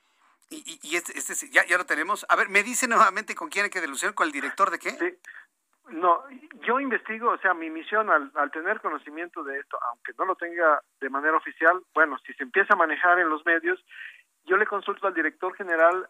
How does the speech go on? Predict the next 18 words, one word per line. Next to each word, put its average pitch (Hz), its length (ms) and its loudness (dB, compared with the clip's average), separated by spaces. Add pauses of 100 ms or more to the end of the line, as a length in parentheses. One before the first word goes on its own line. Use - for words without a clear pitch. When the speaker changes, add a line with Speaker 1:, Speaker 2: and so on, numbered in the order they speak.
Speaker 2:
de 151 140 0
los 147 180 -2
servicios 160 600 -6
a 165 40 0
la 135 100 2
navegación 120 580 -6
en 151 40 -6 (100)
el 107 60 -14
espacio 123 380 -6
aéreo 143 120 -4
mexicano. 180 600 0 (440)
El, 127 600 0
en 131 160 -6
este - 180 -2
caso 165 260 2
es 156 120 -8
el 143 160 0
licenciado 143 840 0